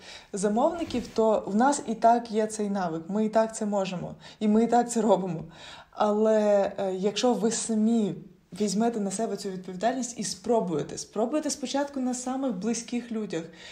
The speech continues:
Спробуйте з ними поговорити, спробуйте розказати, так?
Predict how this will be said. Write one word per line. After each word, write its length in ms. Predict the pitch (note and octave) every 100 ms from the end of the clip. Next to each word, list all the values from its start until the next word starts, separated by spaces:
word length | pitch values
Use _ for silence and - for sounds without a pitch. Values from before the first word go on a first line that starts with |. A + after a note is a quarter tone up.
| -
Спробуйте 500 | - - A3+ C4+ B3+
з 60 | A#3
ними 200 | C4 C4
поговорити, 600 | C4 A#3+ B3 B3+ A3+ F3
спробуйте 540 | D#3+ G3 F3 G3 G#3+
розказати, 680 | B3 A#3+ - A#3 A3 F#3+ E3
так? 240 | E3 F#3+